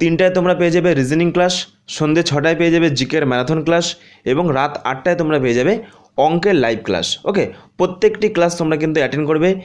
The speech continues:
একটিও ক্লাস তোমরা মিস করবে না। তো দেখো, আজকের প্রথম প্রশ্ন, সম্প্রতি বেবি রানী মৌর্য কোন রাজ্যের রাজ্যপাল পদ থেকে পদত্যাগ করেছেন? গুরুত্বপূর্ণ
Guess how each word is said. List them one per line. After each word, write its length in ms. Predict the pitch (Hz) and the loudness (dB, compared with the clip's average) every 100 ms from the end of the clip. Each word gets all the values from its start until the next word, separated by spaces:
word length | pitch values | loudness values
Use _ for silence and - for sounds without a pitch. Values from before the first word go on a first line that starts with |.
| - - 147 | -16 -4 -2
একটিও 280 | 151 - 180 160 | -2 0 0 2
ক্লাস 160 | 151 147 | 0 0
তোমরা 160 | 151 160 | -4 -2
মিস 120 | 127 123 - | -2 -4 -2
করবে 180 | 98 92 | 0 0
না। 60 | - - _ _ _ _ - - - _ - | -4 -14 _ _ _ _ -20 -20 -20 _ -2
তো 40 | 202 | 2
দেখো, 140 | 220 233 | 4 2
আজকের 220 | 196 - 214 | 0 0 0
প্রথম 180 | 180 196 202 | 2 0 0
প্রশ্ন, 180 | 202 226 240 - - _ _ _ _ _ _ | 0 -2 -4 -10 -20 _ _ _ _ _ _
সম্প্রতি 540 | - - 190 202 240 247 190 | -6 -2 0 2 2 2 2
বেবি 240 | 156 160 202 | 2 2 2
রানী 240 | 220 220 220 196 | 2 4 2 2
মৌর্য 240 | 190 131 135 196 - _ _ - | 2 2 0 0 -8 _ _ 2
কোন 220 | 190 214 208 | 4 4 4
রাজ্যের 360 | 202 165 190 202 143 | 2 2 2 2 2
রাজ্যপাল 440 | 135 131 165 175 151 | 0 -2 0 0 0
পদ 120 | 160 156 | -2 -2
থেকে 200 | 170 156 170 170 170 - _ - | -2 0 0 0 -6 -20 _ -2
পদত্যাগ 380 | 147 156 175 170 127 | 0 0 0 -2 0
করেছেন? 320 | 107 113 92 85 _ _ _ _ _ | -2 -2 -6 -8 _ _ _ _ _
গুরুত্বপূর্ণ 440 | 123 147 180 160 | -4 -2 -2 0